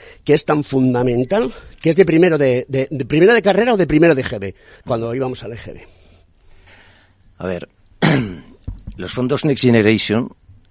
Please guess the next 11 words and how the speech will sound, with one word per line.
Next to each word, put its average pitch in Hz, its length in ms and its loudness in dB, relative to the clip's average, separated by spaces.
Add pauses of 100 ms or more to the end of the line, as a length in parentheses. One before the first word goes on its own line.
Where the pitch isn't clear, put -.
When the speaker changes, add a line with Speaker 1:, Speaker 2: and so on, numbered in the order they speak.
(160)
Speaker 2:
eh, 82 880 2
nos 80 200 -12 (600)
dan 90 160 -8
a 90 40 -6
España 101 280 -4
ciento 92 300 -6
cuarenta 71 320 -14
mil 67 120 -16
millones - 440 -10 (1700)
de 92 80 -6
euros. 87 380 -8